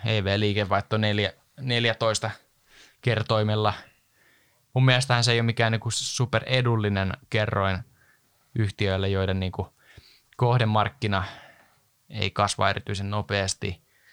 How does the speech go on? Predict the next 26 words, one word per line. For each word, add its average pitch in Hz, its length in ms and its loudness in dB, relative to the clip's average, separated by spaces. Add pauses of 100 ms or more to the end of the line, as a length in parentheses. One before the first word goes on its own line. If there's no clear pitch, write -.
(180)
ja 101 120 -2
jotka, 98 540 -2 (100)
jo-, 101 180 0 (180)
joilla 104 320 -2
on 95 60 -2
niinku 101 140 -4
aika - 240 -4 (180)
ohuet 120 440 2
katteet 104 500 0
ainakin 101 320 -2
osalla 107 340 2
yhtiöistä. - 540 -4 (640)
Et, 107 180 -2
et - 240 -10
tota, 107 400 0 (1900)
mun 123 100 4
mielestä, 135 260 4
mun 135 140 4
mielestä 131 200 4
niinku 120 120 -2
elintarvikesektorilla 110 960 0
on, 113 180 0 (120)
on 120 180 -2
niinku 101 400 -6
yleisesti 107 600 -2 (340)
suhteellisen 123 680 0